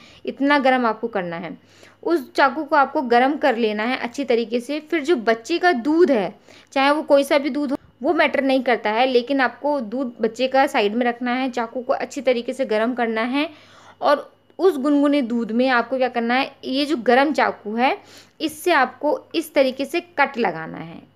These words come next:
ठीक है। ये कट आपको जो है सात बार लगाना है, ठीक है।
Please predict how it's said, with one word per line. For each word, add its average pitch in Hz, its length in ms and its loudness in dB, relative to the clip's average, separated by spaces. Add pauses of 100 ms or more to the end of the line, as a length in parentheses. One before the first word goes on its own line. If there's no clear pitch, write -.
(140)
ठीक 269 180 -6
है। 440 120 4 (720)
ये 277 240 6
कट 370 240 2
आपको 302 320 0
जो 294 120 2
है 339 140 6
सात 302 520 4
बार 240 280 6
लगाना 170 380 -6
है, 175 260 -14 (440)
ठीक 254 140 -8
है। 440 140 0